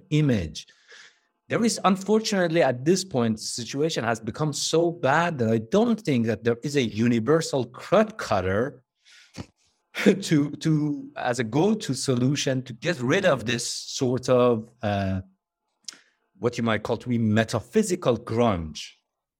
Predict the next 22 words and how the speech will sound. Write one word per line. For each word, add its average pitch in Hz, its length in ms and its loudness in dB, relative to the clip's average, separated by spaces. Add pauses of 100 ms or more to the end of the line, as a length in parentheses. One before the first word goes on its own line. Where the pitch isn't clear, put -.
Uh, 101 40 -6
uh, 101 640 0
uh, 110 240 2
this 107 320 -8
is 117 140 -8
a 120 60 -6
source 196 440 0
of 117 180 0
confusion. 104 920 -2 (180)
It 131 140 -2
requires 180 480 0
a - 40 -8
certain 151 360 0
sort 131 300 -4
of, 123 220 -2 (120)
uh, 110 420 0 (580)
conceptual 131 800 0
engineering, 95 840 0 (320)
which 120 180 -4
I 131 240 2 (140)
haven't 208 500 2
seen 151 800 -2